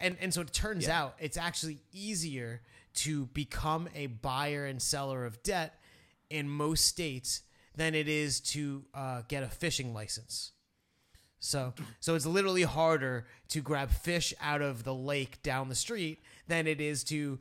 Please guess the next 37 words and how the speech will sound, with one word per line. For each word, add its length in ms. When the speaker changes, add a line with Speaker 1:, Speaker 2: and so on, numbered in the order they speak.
Speaker 1:
screw 480
people 360
on 300
debt, 260
which 180
I, 100
which 220
is 60
Speaker 2:
Yeah. 160
Speaker 1:
fascinating. 500
Speaker 2:
Fish, 160
fish 200
for 100
their 180
money. 200
Speaker 1:
Hashtag 360
America. 380
Speaker 2:
Yeah. 60
Speaker 1:
So, 380
Speaker 2:
Hashtag 320
America. 100
Speaker 1:
um, 440
there 140
are 40
a 40
few 220
Speaker 2:
Hashtag 380
capitalism. 320
Speaker 1:
<laughs> 100
That's 140
right. 320
This, 260
this 220
capitalism 720
at 180
its 220
finest. 560